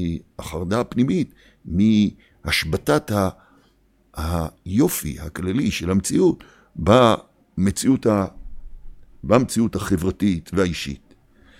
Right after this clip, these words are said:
המנטליות הזאת של יראת השבועה, היא מתקנת יפה את חיי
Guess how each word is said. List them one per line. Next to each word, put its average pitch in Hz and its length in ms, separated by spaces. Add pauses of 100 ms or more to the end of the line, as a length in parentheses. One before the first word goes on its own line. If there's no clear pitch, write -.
(500)
המנטליות 110 1000
הזאת 98 600 (300)
של 82 320
יראת 92 580
השבועה, 101 640 (540)
היא 107 100
מתקנת 160 800
יפה 104 260
את 139 80
חיי 101 220